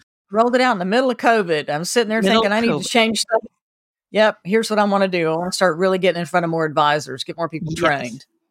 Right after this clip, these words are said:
Speaker 2: And it is the Impactful Advisor Program. And then it says also Mentor Plus Level five. So what does that mean? J-, e-, explain that to me.
Speaker 1: So I have a business called The Impactful Advisor, and I try to create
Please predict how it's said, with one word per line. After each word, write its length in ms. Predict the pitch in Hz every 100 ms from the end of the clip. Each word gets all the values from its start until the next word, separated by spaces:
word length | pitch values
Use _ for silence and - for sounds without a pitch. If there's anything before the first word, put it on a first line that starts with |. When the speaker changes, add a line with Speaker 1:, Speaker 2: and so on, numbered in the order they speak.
| -
Speaker 2:
And 140 | 202
it 120 | 233
is 140 | 269 220
the 200 | 226 208
Impactful 840 | 202 220 233 - 175 - - 190 180
Advisor 560 | 185 160 170 165 170 165
Program. 720 | - 220 220 220 226 226 226 -
And 180 | 214 208
then 100 | 208
it 140 | 202
says 180 | 220 208
also 300 | 202 190 214
Mentor 400 | 185 190 190 196
Plus 380 | - 185 175 -
Level 300 | 170 160 156
five. 300 | 156 127 -
So 120 | 220
what 100 | 240
does 140 | 247
that 240 | 226 170 160
mean? 400 | 147 143 151 156 151 _
J-, 320 | 151 - 180
e-, 40 | 170
explain 320 | 175 - 160
that 160 | - 80
to 80 | -
me. 180 | 78 - _ - - - _ _ _
Speaker 1:
So 280 | - - 220
I 180 | 202 254
have 160 | 269
a 40 | 240
business 440 | 208 226 196 226
called 360 | - 220 208 196
The 120 | 190
Impactful 600 | 196 202 214 180 175 175
Advisor, 720 | 165 156 151 143 135 113 127 _
and 80 | 160
I 80 |
try 240 | 170 202 185
to 100 | 175
create 540 | - 190 202 190 175